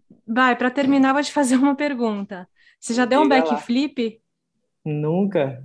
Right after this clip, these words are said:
Speaker 2: nem imagino o que que é isso. Nem na água.
Speaker 1: Surreal, né?
Speaker 2: É.
Speaker 1: É, eu
Speaker 2: Surreal.
Speaker 1: tô, tô ainda pensando nisso, porque a Duda Penso deu um no,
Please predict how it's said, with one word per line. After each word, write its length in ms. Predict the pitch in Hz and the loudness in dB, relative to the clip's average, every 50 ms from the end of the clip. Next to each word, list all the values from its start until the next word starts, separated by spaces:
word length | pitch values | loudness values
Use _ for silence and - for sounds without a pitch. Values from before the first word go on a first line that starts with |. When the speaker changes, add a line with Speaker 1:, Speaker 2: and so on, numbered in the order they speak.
| - - | -16 -12
Speaker 2:
nem 180 | 139 139 147 | -8 -6 -6
imagino 500 | 160 180 196 190 180 156 - 170 170 170 | -4 -4 -2 -4 -4 -4 -4 -6 -8 -6
o 20 | 165 | -6
que 160 | 156 156 151 | -4 -4 -2
que 60 | 147 | -2
é 80 | 139 135 | -2 -4
isso. 380 | 135 139 147 - - - _ _ _ - _ - - 320 302 294 262 240 | -4 -6 -10 -14 -18 -20 _ _ _ -20 _ -16 -12 -12 -12 -12 -10 -8
Nem 200 | 139 143 151 180 | -6 -2 -2 0
na 100 | 196 208 | 0 2
água. 560 | 185 160 147 147 156 160 156 143 143 143 151 151 _ _ _ 240 190 185 196 _ _ _ _ _ _ _ _ _ _ | 2 4 4 4 2 2 -2 -4 -6 -8 -10 -12 _ _ _ -16 -16 -16 -16 _ _ _ _ _ _ _ _ _ _
Speaker 1:
Surreal, 640 | - - 226 220 214 240 247 240 226 214 208 208 | -14 -10 -10 -6 -4 -4 -2 -2 -2 -4 -4 -6
né? 260 | 208 202 196 196 208 226 185 - - - - - - _ 226 - | -8 -8 -10 -12 -12 -14 -14 -14 -16 -16 -18 -20 -20 _ -20 -20
Speaker 2:
É. 460 | 143 139 135 135 131 131 131 135 139 _ _ _ _ _ 247 233 208 _ _ | -18 -14 -14 -12 -10 -10 -12 -12 -14 _ _ _ _ _ -20 -20 -20 _ _
Speaker 1:
É, 280 | - 214 214 214 214 208 | -4 -2 0 0 0 0
eu 160 | 214 220 214 | 0 -2 -4
Speaker 2:
Surreal. 640 | 214 - 139 139 139 139 139 - 147 139 135 131 127 240 240 220 - - _ | -4 -6 -6 -4 -4 -6 -6 -6 -6 -6 -4 -4 -4 -4 -4 -4 -6 -18 _
Speaker 1:
tô, 220 | _ 247 233 226 233 | _ 0 2 2 2
tô 60 | 226 | 2
ainda 240 | 240 233 240 240 247 247 | 2 2 2 2 0 0
pensando 400 | 247 262 262 254 - 262 262 269 | 2 2 2 2 2 0 0 2
nisso, 320 | 262 262 247 240 - 226 | 2 0 0 -2 -6 -10
porque 800 | 220 - 220 220 - 233 226 220 220 220 214 214 202 196 190 190 190 190 _ _ _ _ _ _ _ _ _ _ _ _ _ | -8 -10 -10 -10 -6 -4 -4 -2 -2 -2 -4 -4 -6 -8 -10 -14 -16 -20 _ _ _ _ _ _ _ _ _ _ _ _ _
a 120 | 214 208 202 | -6 -6 -2
Duda 280 | 190 220 208 226 226 | -2 -2 0 0 -2
Penso 460 | 226 226 233 220 233 233 - - 254 | -2 -2 -2 -2 -2 -2 -4 -6 -8
deu 280 | 226 208 240 233 240 247 | -4 -2 0 0 2 2
um 380 | 240 240 247 262 262 254 233 220 | 2 2 2 2 2 0 -2 -4
no, 1000 | 214 208 214 208 208 208 202 202 202 196 190 190 185 185 185 180 180 175 170 175 | -8 -8 -8 -8 -8 -6 -6 -6 -6 -6 -6 -6 -6 -6 -8 -8 -8 -10 -12 -14